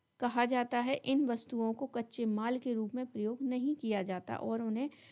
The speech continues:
राष्ट्रीय आय में शामिल किया जाता है। सकल निवेश के मूल्य में किए गए लोप को मूल्यह्रास कहा जाता है।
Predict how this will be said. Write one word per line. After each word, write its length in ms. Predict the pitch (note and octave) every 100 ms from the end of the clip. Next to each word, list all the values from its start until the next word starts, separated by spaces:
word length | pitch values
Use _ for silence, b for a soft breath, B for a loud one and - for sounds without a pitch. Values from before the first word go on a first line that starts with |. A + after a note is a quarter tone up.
| B A3+
राष्ट्रीय 440 | A#3 B3 - B3+
आय 200 | A#3 G#3+
में 120 | A#3
शामिल 500 | C4 A3 G3+ G#3 D#4+ E4
किया 280 | A3+ G#3+ G3
जाता 340 | G3+ F#3 F#3
है। 180 | F#3+ A3+
सकल 440 | A3+ A#3+ A#3+ C#4 D4 B B A3+
निवेश 420 | A#3 A3+ C4 C#4+
के 180 | - B3
मूल्य 380 | A3+ A#3+ B3+ B3+
में 260 | A#3+ B3+ - _ _ _ _ _ _ -
किए 320 | A#3+ A#3+ C#4
गए 220 | A#3 A#3
लोप 460 | A3+ G#3+ A#3+ C4 C4+
को 260 | - A3+ A#3
मूल्यह्रास 1000 | A#3 C4 C4 C4+ C#4 - A3 A#3+ - - b b b -
कहा 520 | G#3+ G3 G#3 G#3 C#4 - _ _ _ _ -
जाता 680 | F#3+ - F3+ E3+ E3+ F#3+ D#4+ - _ -
है। 200 | A3+ E3+